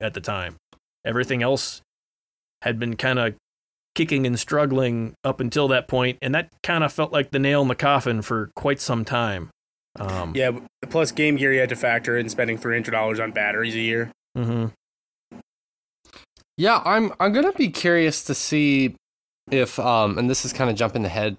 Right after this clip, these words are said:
Speaker 3: on the conversation a little bit, but I just wanna point it out here, if the Switch will kinda have any influence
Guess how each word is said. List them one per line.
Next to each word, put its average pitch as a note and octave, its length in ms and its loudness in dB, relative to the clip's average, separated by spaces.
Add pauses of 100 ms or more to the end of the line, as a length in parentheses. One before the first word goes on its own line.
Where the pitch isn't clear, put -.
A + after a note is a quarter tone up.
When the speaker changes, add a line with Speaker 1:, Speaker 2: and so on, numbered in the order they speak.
(120)
Speaker 3:
on A2+ 140 -2
the G#2 80 -2
conversation G#2 580 -2
a F#2 80 -2
little F#2+ 160 -2
bit, F#2 180 -4
but G#2 80 0
I G2 60 2
just G2 160 -4
wanna G2+ 240 -2 (460)
point A2 200 2
it G2+ 80 4
out G2 180 2
here, A2 180 0
if A#2+ 240 -2
the A#2+ 80 0
Switch B2 400 0
will B2 100 0
kinda A2+ 240 0
have A2+ 160 0
any A2+ 240 -2
influence G#2 640 -2